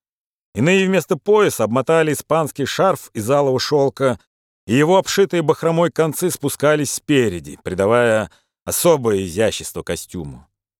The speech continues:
Не меньшее разнообразие представляли и головные уборы. На некоторых были диадемы из пестрых перьев, на других — похожие на каски шапки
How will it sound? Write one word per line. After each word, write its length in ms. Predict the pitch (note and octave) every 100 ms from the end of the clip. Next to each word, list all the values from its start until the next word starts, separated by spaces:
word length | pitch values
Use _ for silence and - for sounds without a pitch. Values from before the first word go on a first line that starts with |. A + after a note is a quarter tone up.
| _ _ -
Не 120 | F#2
меньшее 500 | C3 G3 F#3 - E3
разнообразие 680 | C3+ A#2 A2 B2 E3+ C3 A#2
представляли 1000 | G#2+ - G#2+ G2 A#2 D3 D3+ C#3+ C3 - _ _
и 80 | F#2+
головные 580 | F2+ A2+ A2 B2 D3 C3+
уборы. 580 | A#2+ A2 D#3 B2 E2+ D2 _ _ _ _ _ _
На 100 | F2+
некоторых 460 | C3 D#3+ - C#3+ A#2+
были 540 | A#2 D#3+ D3+ D3 A#2+ _ _ _ _ _
диадемы 760 | D#2+ F#2+ D3+ C3+ E3 F3+ C#3 A#2
из 100 | -
пестрых 560 | B2 G#2 - F#2 -
перьев, 540 | - F2 D2+ C2 - _
на 140 | E2+ A2
других — 580 | C3+ C#3+ G#3+ - - _ _ _ _ _ -
похожие 460 | A#2 G3 F3 F3 E3
на 160 | E3+
каски 400 | - F3+ - F3
шапки 800 | - - F3+ C3 - - E2+